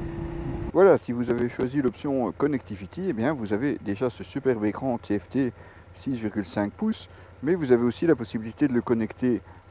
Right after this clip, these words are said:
à votre smartphone. Alors, d'une part, ben, pour avoir la navigation, donc ici, effectivement,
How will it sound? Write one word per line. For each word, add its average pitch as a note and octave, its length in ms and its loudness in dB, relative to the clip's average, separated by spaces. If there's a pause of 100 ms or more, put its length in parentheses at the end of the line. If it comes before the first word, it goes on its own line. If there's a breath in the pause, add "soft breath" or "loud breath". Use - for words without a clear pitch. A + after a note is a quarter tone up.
à C#3 120 8
votre A2+ 240 -2
smartphone. D3 560 2
Alors, G2+ 260 4
d'une C3+ 200 0
part, C3+ 320 8
ben, F2+ 100 2
pour A2+ 180 2
avoir B2+ 200 8
la A#2 100 8
navigation, B2 600 4
donc B2+ 200 -2
ici, D#3+ 320 -2
effectivement, C3 640 0